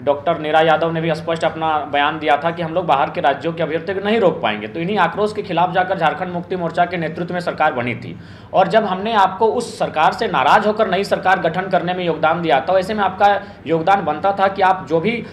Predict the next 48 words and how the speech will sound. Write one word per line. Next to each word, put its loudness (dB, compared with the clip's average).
मैनिफेस्टो -2
के 0
साथ 2
सरकार 2
में -4
आए, -2
उन्हें -2
पूरा 2
किया -2
जाए। -10
लेकिन -2
जब 4
वो 2
पूरा 4
नहीं 0
कर 2
पाए, 0
तो -4
निश्चय -2
ही 2
उसके -4
खिलाफ 2
आंदोलन -2
होता 0
है। 6
और 4
आज 4
आंदोलन 0
इतना -4
तीव्र 0
हो 2
चुका 2
है 2
कि -4
राज्य 2
में -6
तीसरे -4
विकल्प -4
की -6
लोग -2
चर्चाएं 0
कर -2
रहे -10
हैं। -16
तो 0
निश्चय 0
ही, 0
आ, 8